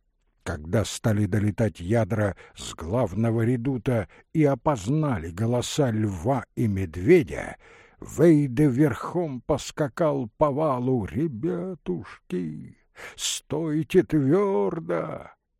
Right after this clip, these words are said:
Под конём его рвануло бомбу. Видели в летящем снегу, в дыму. Конь его встал на дыбы, опрокинулся. Конные полки Шереметьева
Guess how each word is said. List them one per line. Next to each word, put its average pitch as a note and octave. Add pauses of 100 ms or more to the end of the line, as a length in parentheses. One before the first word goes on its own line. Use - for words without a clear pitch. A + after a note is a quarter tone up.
(540)
Под -
конём D3+
его D3+
рвануло D3+
бомбу. B2+ (300)
Видели A#2
в F2+
летящем E3+
снегу, D#3+
в G#2+
дыму. F3+ (400)
Конь F3
его E3
встал -
на D3+
дыбы, D3+
опрокинулся. D3 (1080)
Конные G#2+
полки G#2+
Шереметьева A2